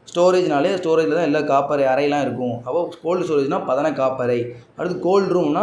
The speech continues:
ஏன் அந்த ரூமை கிடங்குமே வச்சிருக்க? அப்போ கோல்டு ரூம்னா பதன கிடங்கு.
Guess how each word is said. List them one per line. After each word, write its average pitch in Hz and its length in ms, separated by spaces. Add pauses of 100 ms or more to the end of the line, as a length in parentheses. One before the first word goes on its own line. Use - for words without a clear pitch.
(140)
ஏன் 156 140
அந்த 170 120
ரூமை 156 240
கிடங்குமே 151 400
வச்சிருக்க? 123 400
அப்போ 113 200
கோல்டு 165 280
ரூம்னா 151 240
பதன 143 240
கிடங்கு. 127 400